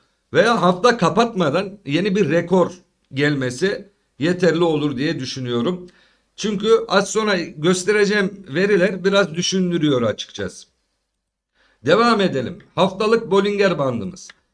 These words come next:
Bakın şöyle göstereyim. Haftayı biz nerede kapatmışız?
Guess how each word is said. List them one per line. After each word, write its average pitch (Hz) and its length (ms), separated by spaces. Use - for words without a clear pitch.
Bakın 202 360
şöyle 185 360
göstereyim. 151 800
Haftayı 214 520
biz 165 160
nerede 190 340
kapatmışız? 151 960